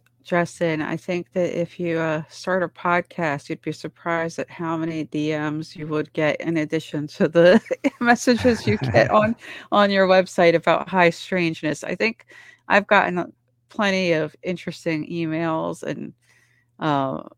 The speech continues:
Speaker 1: quite a lot of stories, because there are quite a lot of humans experiencing high strangeness, which might,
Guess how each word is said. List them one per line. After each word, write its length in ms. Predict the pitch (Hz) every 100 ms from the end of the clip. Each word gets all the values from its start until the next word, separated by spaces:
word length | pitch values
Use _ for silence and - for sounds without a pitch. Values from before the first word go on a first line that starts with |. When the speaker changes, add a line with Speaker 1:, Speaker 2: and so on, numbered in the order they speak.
| _ _ _ _
Speaker 1:
quite 300 | - 214 240 -
a 80 | 190
lot 200 | 180 185
of 80 | 180
stories, 640 | - - 165 151 - - -
because 380 | 156 - 160
there 200 | - 160
are 220 | 165 165 165
quite 320 | - 190 -
a 80 | 185
lot 160 | 180
of 100 | 165
humans 580 | - 180 170 165 156 -
experiencing 1080 | - - - - 175 170 156 165 - 147 151
high 380 | 160 - 160 156
strangeness, 880 | - - 165 156 160 151 156 - 170
which 260 | 165 -
might, 560 | 185 196 220 262 _